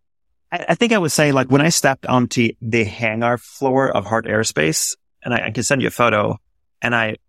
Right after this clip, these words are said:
literally, I am looking at an airplane that's being made, and I'm like, like, there's no SaaS company's office you can walk into and you, you just, like, open your, uh, mouth and you're like, "What the hell is this?"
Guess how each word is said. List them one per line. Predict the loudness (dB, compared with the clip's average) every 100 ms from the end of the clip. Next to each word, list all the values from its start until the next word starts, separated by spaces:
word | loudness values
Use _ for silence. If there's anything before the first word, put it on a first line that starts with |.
| _
literally, | 2 2 4 0 -2 -4
I | -2 0
am | 0 0 0 -2 _ _ -4
looking | 0 2 2 0
at | 0
an | -4 -2
airplane | -2 -2 -4 -4 -4 -10 -14 _ _ _ _ -6
that's | -2
being | 0 2 2
made, | 0 -2 -4 -8 _ _ _ _ _ _ _ -4
and | -2 0
I'm | 0
like, | 0 -2 -14 _ _ _ _ _ _ _ -4
like, | 0
there's | 2 4
no | 4 4
SaaS | 2 2 2 0 -4
company's | -2 -2 -2 -4
office | -2 0 0 0
you | 0
can | -2 -2
walk | 0 0 -2
into | -4 -4 0 0 0
and | -2
you, | -2 -6
you | -6 -4
just, | -2 0
like, | -2 -2
open | -4 -2 -2
your, | -2
uh, | 0 -2 0
mouth | 0 0 0
and | -2
you're |
like, | -2 -6 _ _ _ _ _ _ -12
"What | -2 -2 -2 _
the | -6
hell | -2 -2
is | -4 -2
this?" | -2 0 0